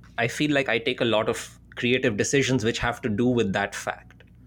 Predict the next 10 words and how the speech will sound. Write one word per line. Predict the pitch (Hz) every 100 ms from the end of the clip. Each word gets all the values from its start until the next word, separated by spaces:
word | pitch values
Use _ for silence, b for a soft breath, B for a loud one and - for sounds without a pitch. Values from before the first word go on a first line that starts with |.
| b b b b b - - - - -
And | 131 123 123
even | 147 170 170
when | 160 151 135 -
you | 135 113 135 143
are | 131
taking | 131 127 131
creative | 127 117 123 107
decisions, | 107 147 131 117
similarly, | - 135 131 113 107
you're, | 110 110 104